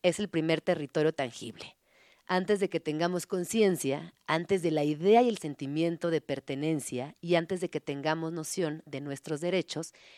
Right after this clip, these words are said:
el cuerpo se nos impone como una realidad irrenunciable.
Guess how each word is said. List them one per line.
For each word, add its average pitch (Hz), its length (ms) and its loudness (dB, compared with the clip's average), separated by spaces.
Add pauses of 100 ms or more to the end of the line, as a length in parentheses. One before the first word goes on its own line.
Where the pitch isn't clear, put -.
(200)
el 160 180 -2
cuerpo 202 460 2
se 202 100 -8
nos 175 180 -6
impone 160 440 0
como 143 260 -4
una 147 220 -2
realidad 131 520 0
irrenunciable. 123 880 -8